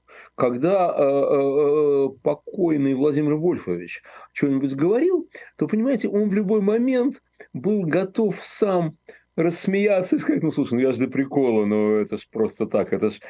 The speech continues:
это ж шутка. Да? Вот было, было понятно, что Жириновский очень часто дистанцируется от того, что он, э, говорит. А, м, э, генерал Гурулев, он вполне серьезен, и к его вот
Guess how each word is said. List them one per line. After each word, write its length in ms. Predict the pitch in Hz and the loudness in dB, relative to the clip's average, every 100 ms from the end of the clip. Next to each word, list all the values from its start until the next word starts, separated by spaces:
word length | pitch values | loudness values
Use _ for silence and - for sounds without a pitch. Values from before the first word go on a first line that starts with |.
| - | -2
это 240 | 120 151 | 0 0
ж 20 | |
шутка. 540 | - - 196 139 - 113 | -2 -2 -2 -2 -2 0
Да? 140 | 160 | 2
Вот 80 | 175 | 2
было, 260 | 196 190 - - | 0 0 -4 -10
было 240 | - 190 196 | -2 0 2
понятно, 480 | 202 214 117 - | 2 2 0 -2
что 160 | 98 123 | -6 -2
Жириновский 560 | 117 160 226 269 - 156 | 0 0 2 0 0 -2
очень 180 | 151 | 0
часто 380 | 151 208 - 170 - _ - | 0 -2 0 -4 -6 _ -8
дистанцируется 1120 | 135 156 - 185 175 - 220 123 92 92 - | -6 -2 -2 -2 -2 -2 0 0 -2 -4 -6
от 280 | - 113 - | -2 -2 0
того, 240 | 139 165 | -2 -2
что 260 | 151 151 131 | -4 -4 0
он, 300 | 143 135 131 - - | 0 -2 -6 -18 -8
э, 300 | - 135 131 | -2 0 0
говорит. 600 | 131 123 156 160 117 80 - _ | 0 0 0 0 0 -4 -10 _
А, 320 | 113 120 120 - | 0 0 0 -6
м, 200 | 127 123 | -8 -6
э, 680 | 113 127 127 123 123 123 123 | -4 -2 -2 0 0 0 0
генерал 340 | 127 170 262 | 0 2 0
Гурулев, 400 | 262 247 233 302 - | 0 0 0 -2 -4
он 540 | - 262 180 196 277 269 | -8 -4 0 0 0 -4
вполне 540 | - - 143 151 185 - - _ | -2 0 2 0 -2 -6 -20 _
серьезен, 720 | - 220 196 147 107 107 131 | -4 -2 0 2 0 0 -2
и 320 | 139 127 117 | -2 -2 -2
к 100 | 107 | -2
его 360 | 120 131 165 147 | -2 0 0 2
вот 260 | 113 107 | 2 0